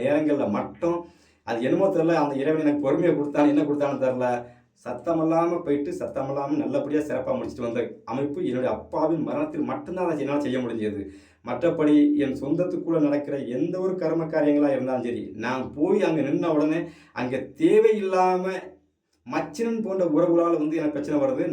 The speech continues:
நாலு அடிக்கு நாற்பது அடி வெளுத்துட்டு தான் வந்திருக்கிறேன். இதை வந்து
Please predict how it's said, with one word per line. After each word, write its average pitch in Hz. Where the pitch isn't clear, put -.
நாலு 151
அடிக்கு 170
நாற்பது 147
அடி 147
வெளுத்துட்டு 143
தான் 151
வந்திருக்கிறேன். 117
இதை 135
வந்து 160